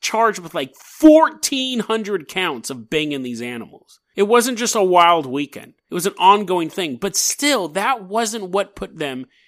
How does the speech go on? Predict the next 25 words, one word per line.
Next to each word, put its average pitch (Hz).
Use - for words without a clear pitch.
into 185
those 170
almost 196
life 147
sentences. -
What 208
happened, 214
what 370
was 226
really 247
their 175
fatal 196
mistake 135
was 156
they 175
involved 190
a 170
teenage 220
boy 170
to, 160
they 180
didn't 240
bang 240
the 226
boy, -